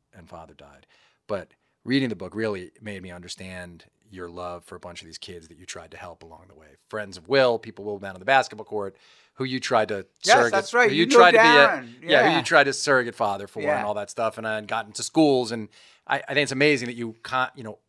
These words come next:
Speaker 1: you did a lot of humanitarian stuff along the way while all this was going on. I mean, I just, you don't even really put that in the book.
Speaker 2: Yeah, no,
Speaker 1: I just
Speaker 2: no.
Speaker 1: s-,
Speaker 2: Yeah.
Speaker 1: witnessed it with my own
Speaker 2: Yeah, yeah.
Speaker 1: eyes, um, which I think is important. And obviously, it made a lot more sense to me when I re-,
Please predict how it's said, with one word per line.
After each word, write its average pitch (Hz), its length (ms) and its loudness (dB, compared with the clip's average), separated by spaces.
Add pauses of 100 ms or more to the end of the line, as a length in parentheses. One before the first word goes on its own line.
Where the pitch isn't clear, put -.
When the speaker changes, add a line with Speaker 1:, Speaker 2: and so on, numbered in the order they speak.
(200)
Speaker 1:
you 160 160 -4
did 147 120 -2
a 135 40 2
lot 143 240 6
of 131 60 -4
humanitarian 107 500 -8
stuff 101 300 -10
along 98 240 -12
the 101 40 -16
way 104 380 2 (220)
while 113 180 4
all 104 120 2
this 101 120 -10
was - 100 -20
going 95 300 -14
on. 107 240 -8
I 120 60 -12
mean, 113 100 -8
I 110 60 -6
just, - 180 -16
you 143 80 -6
don't 156 60 -4
even 208 140 -8 (360)
really 131 160 -4
put 208 220 -8
that - 140 -12
in - 40 -20
the - 60 -20
book. 160 240 -20
Speaker 2:
Yeah, 160 160 -6
no, 135 280 -2
Speaker 1:
I 127 120 0
just 117 200 -4
Speaker 2:
no. 107 160 -14 (160)
Speaker 1:
s-, - 160 -6 (120)
Speaker 2:
Yeah. 117 40 -6
Speaker 1:
witnessed 131 380 2
it 92 60 -6
with 110 80 -14
my 110 140 0
own 104 120 0
Speaker 2:
Yeah, 127 80 6
yeah. 143 100 10
Speaker 1:
eyes, 104 280 0 (680)
um, 117 520 -2
which 131 160 -10
I - 20 2
think 127 120 -4
is 117 60 -8
important. 110 640 -6
And 120 140 -8
obviously, 120 460 -6
it 110 120 -16
made 120 160 -2
a - 40 -4
lot 117 160 0
more 120 80 -12
sense 113 300 -6
to - 100 -16
me 95 80 -12
when 90 60 -16
I - 40 -16
re-, - 80 -16